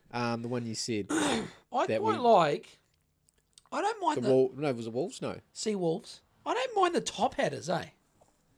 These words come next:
Speaker 2: Or the Sunliners. It's a bit different.
Speaker 1: Sunliners.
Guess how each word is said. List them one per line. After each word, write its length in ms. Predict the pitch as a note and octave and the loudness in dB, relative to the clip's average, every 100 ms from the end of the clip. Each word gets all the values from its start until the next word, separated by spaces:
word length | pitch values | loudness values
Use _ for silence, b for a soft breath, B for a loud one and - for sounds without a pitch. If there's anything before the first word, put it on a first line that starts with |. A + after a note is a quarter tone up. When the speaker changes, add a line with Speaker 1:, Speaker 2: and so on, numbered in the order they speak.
| _ _ _ _ _ | _ _ _ _ _
Speaker 2:
Or 180 | A#3 A3+ | -4 -2
the 60 | |
Sunliners. 920 | G3 - G3+ C4 B3 C#4 E4+ F4+ - - | -4 -2 -2 -4 -8 -8 -8 -12 -16 -20
It's 100 | - | -12
a 40 | |
bit 120 | F#4 | -6
different. 320 | A#3+ A#3 F4+ G4+ _ _ _ - | -6 -6 -10 -16 _ _ _ -20
Speaker 1:
Sunliners. 680 | - A2+ A#2 F2 C#2+ - | -16 -14 -14 -16 -18 -20